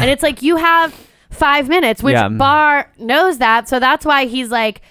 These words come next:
Speaker 1: asking dumb questions like, "What do you mean by suggest? Da, da, da," because he's running out the clock on these questions. He's like, he, you know, that's why he's, like, l-, looking around and, like, acting all confused when Kamala's talking to him, because he's like, "Okay,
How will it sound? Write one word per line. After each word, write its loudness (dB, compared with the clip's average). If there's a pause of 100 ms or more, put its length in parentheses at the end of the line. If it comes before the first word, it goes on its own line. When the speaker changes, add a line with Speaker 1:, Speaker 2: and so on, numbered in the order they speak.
(380)
Speaker 1:
asking -2
dumb 0
questions -2
like, -4
"What 0
do -6
you -8
mean -6
by 0
suggest? -2
Da, -2
da, -4
da," 2
because -6
he's -4
running -4
out -4
the -10
clock -2 (460)
on 0 (320)
these -8
questions. -6
He's -6
like, 0
he, -6
you -4
know, -2
that's -2
why -2
he's, -6
like, -6 (260)
l-, -8
looking -4
around 0
and, -4
like, -4
acting -2
all 0
confused -4
when -10
Kamala's -6
talking -2
to -8
him, -6
because -6
he's -8
like, -2
"Okay, -2